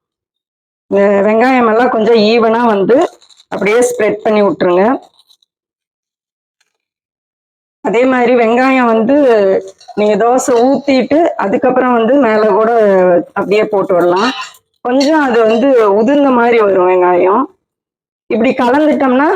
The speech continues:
நல்லா மாவோட மிக்ஸ் ஆகி அந்த உதிராம அப்படியே கரெக்டா மாவோட மிக்ஸ் ஆயிடும். தோசை வேகும் போதே அப்படியே வந்து சூப்பரான ஒரு ஸ்மெல் வருது. தேங்காய் சட்னி அல்டிமேட்டா இருக்கும் இதுக்கு.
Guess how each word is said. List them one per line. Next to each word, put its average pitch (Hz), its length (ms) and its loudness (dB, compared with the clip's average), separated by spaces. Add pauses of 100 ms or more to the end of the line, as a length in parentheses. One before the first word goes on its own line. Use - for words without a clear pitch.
(200)
நல்லா 226 280 0
மாவோட 233 500 0
மிக்ஸ் 220 340 -4
ஆகி 220 280 0 (1500)
அந்த 214 180 -2 (200)
உதிராம 247 500 2 (100)
அப்படியே 233 300 0
கரெக்டா 226 400 -2
மாவோட 214 460 0
மிக்ஸ் 226 320 -2
ஆயிடும். 202 420 0 (1300)
தோசை 254 440 0
வேகும் 240 440 2
போதே 226 260 2
அப்படியே 214 420 2
வந்து 202 280 2 (180)
சூப்பரான 220 580 0
ஒரு 190 180 0
ஸ்மெல் 196 340 0
வருது. 190 380 0 (1000)
தேங்காய் 247 400 0
சட்னி 247 500 -2
அல்டிமேட்டா 226 720 -2
இருக்கும் 190 300 0
இதுக்கு. 185 340 0